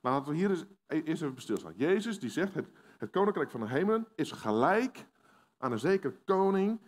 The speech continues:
die voor zijn zoon een bruiloft bereid had." Dus je, z-, je zou kunnen denken: Koninkrijk der hemelen, een koning, zoon, bruiloft. Daarmee ka-, kun je het vergelijken. Dus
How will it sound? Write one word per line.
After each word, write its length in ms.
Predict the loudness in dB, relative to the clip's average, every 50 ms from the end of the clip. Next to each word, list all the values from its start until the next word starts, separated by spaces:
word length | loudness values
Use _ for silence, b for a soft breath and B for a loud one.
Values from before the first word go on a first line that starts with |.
| _ _ _
die 100 | -6 -4
voor 140 | -2 -2 -2
zijn 180 | -2 -4 -4
zoon 360 | -2 0 0 0 0 0 -4
een 140 | -6 -8 -4
bruiloft 480 | 0 2 4 4 6 4 4 2 0 -2
bereid 320 | -4 -2 -2 -2 -2 -4
had." 260 | -8 -12 -12 -12 -18 _ _ _ _ _ _ _
Dus 300 | 0 0 2 2 0 -6 _ _ _ _ _ _ _ _ _ _ _
je, 120 | _ -6 -6
z-, 120 | -6 -6 -8
je 120 | -6 -2
zou 140 | 0 0 0
kunnen 200 | 0 -2 0 0
denken: 320 | 0 0 0 -2 -4 0
Koninkrijk 420 | 2 4 4 4 4 2 2 2 2
der 120 | 2 2
hemelen, 500 | 4 4 4 4 4 4 2 0 -4 -8 -14 _ _
een 180 | -8 -8 -8 0
koning, 440 | 2 4 6 6 6 4 2 2 2
zoon, 280 | 2 2 2 2 2
bruiloft. 640 | 2 4 4 6 4 4 2 0 -4 -12 -18 -18 -20 -20 _ _ _ _ _ _ _ _ _ _ _ _ _ _ _ _ _ _ _ _ _ _ _ _ _ _ _ _ _ _ _ -20 -20 -20 -20 _
Daarmee 480 | -18 -2 2 4 6 6 6 6 4 2
ka-, 160 | 0 -4 -6 -6 -4
kun 120 | 0 2
je 60 | 4
het 160 | 4 4 0 -4
vergelijken. 800 | -4 -2 -2 -2 0 0 2 4 4 4 2 0 -2 -6 -8 -12 _ _ _ _ _ _ _ _ _
Dus 220 | -6 -6 -6 -6